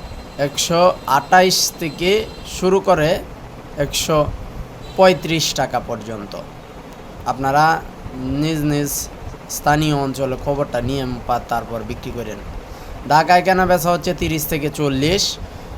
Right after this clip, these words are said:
চট্টগ্রাম, সিলেট, রাজশাহী, রংপুর, কুমিল্লা, এগুলোতে মোটামুটি একশো তিরিশ থেকে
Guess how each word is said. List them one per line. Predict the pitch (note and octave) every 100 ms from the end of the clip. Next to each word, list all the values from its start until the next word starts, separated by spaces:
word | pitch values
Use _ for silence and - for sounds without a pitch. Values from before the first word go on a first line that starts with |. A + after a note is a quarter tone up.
| - - - - -
চট্টগ্রাম, | F3 F3 - F3 D#3 E3+ F3+
সিলেট, | - F3+ F3+ D3+ D#3+ -
রাজশাহী, | D3 D#3+ - D#3 C3 C#3 E3 F#3 - B2+
রংপুর, | C#3 E3+ E3+ C#3+ D3 D3 E3 F3+ - - - -
কুমিল্লা, | - D#3+ D#3+ D3+ D3 C#3+ D#3 F3 - - - - - - -
এগুলোতে | C3 C#3 C#3+ D3+ D3+ D3
মোটামুটি | D3 C#3+ C3+ B2+ B2+
একশো | B2 - A#2+
তিরিশ | - A#2+ A#2
থেকে | B2+ A#2